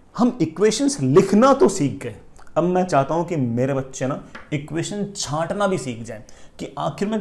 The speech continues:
चूज कैसे करूं कि यार कौन सी इक्वेशन बेस्ट रहेगी सवाल सॉल्व करने के लिए। समझ रहे हो ना मेरी बात?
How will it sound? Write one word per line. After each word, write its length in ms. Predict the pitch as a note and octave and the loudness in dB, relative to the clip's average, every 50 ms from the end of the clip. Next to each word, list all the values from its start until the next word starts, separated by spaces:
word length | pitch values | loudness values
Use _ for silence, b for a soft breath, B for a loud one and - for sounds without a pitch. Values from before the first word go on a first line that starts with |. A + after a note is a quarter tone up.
| G3+ - | -4 -6
चूज 360 | - - A3 A#3+ C4 B3+ - | 0 2 4 6 6 4 4
कैसे 300 | - - E3 D3+ C#3+ D#3+ C#3 | 2 2 0 2 2 0 -2
करूं 260 | - C#3+ D3 E3 E3+ | -2 -2 -2 -2 -4
कि 160 | E3+ E3+ E3 | -4 -4 -4
यार 120 | E3+ E3+ E3 - - - | -2 -4 -4 -6 -6 -4
कौन 240 | F#3 G3+ G#3 G3+ | -4 -2 -2 -2
सी 160 | F#3+ - - G#3+ | -2 -2 -2 -4
इक्वेशन 760 | G3+ - - D3+ - - - B2+ C3 C3+ C3 - - E3+ E3+ D3 A#2 G2 - | -4 -4 -4 -6 -4 -2 -2 0 2 2 0 0 -4 -4 -4 -6 -6 -6 -6
बेस्ट 380 | D#3+ G3 - - - - - | -4 -4 -4 -6 -8 -8 -8
रहेगी 300 | C3+ A#2 B2 B2+ B2+ C#3+ C#3 | -6 -4 -4 -2 -2 -2 -4
सवाल 360 | C#3+ - A#2+ A#2 A#2 B2 C3 | -4 -4 -4 -2 -2 -4 -4
सॉल्व 340 | C3 - - A2+ A#2 A#2 A#2 | -4 -6 -6 -6 -6 -6 -6
करने 360 | - A2+ - G#2+ A2 A2+ A2+ | -8 -8 -8 -8 -8 -8 -8
के 200 | - - F3+ G3+ | -6 -2 0 0
लिए। 640 | G#3 - G#3 - - G2+ G#2 A2+ A#2+ A#2 A2+ - - - - - - - - - - - - - - - - - - - - - - - - - b b b b b b b - - | 0 0 -4 -8 -10 -10 -10 -8 -8 -10 -12 -14 -18 -20 -20 -20 -20 -20 -20 -20 -20 -20 -20 -20 -20 -20 -20 -20 -20 -20 -20 -20 -20 -20 -20 -18 b b b b b b b -20 -18
समझ 180 | - - G2+ A2 | -14 -8 -4 -4
रहे 20 | |
हो 60 | C#3 | -2
ना 80 | F3+ A3 | -2 -2
मेरी 120 | G#3 F3 | -4 -4
बात? 220 | - G#2+ G2 - | -6 -6 -8 -12